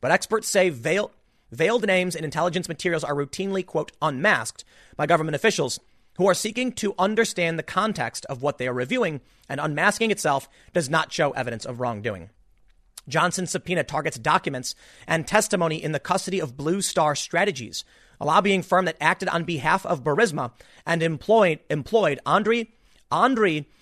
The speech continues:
Telizhenko, a Ukrainian national linked to the energy company. Burisma employed Hunter Biden as a board member, paying him hundreds of thousands of dollars for a sinecure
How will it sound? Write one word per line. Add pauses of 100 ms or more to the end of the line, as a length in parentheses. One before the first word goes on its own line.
(220)
Telizhenko, (320)
a
Ukrainian
national
linked
to
the
energy
company. (320)
Burisma
employed
Hunter
Biden
as
a
board
member, (200)
paying
him
hundreds
of
thousands
of
dollars
for
a
sinecure